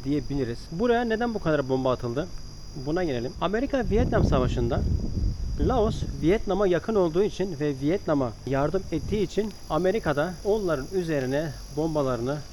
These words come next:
yağdırıyor. Amerika buraya üç milyon tondan fazla bomba atmış.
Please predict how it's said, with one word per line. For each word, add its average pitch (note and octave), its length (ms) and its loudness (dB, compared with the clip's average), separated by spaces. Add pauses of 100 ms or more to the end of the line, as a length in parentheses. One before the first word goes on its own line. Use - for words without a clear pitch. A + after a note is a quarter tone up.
(140)
yağdırıyor. B2 440 -2 (240)
Amerika G#3 500 0
buraya G3+ 260 4 (140)
üç C4 220 0
milyon F3+ 460 4
tondan D#3+ 340 4 (120)
fazla D3 440 4
bomba C#3+ 280 4
atmış. A#2+ 300 0